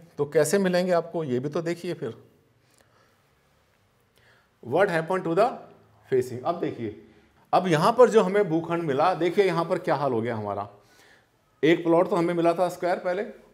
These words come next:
मिलने बंद हो गए, है ही नहीं, अब मिला हमें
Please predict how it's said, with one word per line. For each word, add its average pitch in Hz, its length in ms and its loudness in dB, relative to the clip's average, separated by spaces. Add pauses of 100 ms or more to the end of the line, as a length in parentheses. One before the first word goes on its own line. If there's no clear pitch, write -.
(100)
मिलने 135 240 -6
बंद 143 160 -2
हो 147 120 -2
गए, 185 300 -4
है 123 80 -2
ही 143 80 -2
नहीं, 190 200 -6 (260)
अब 160 80 2
मिला 160 220 2
हमें 156 320 -2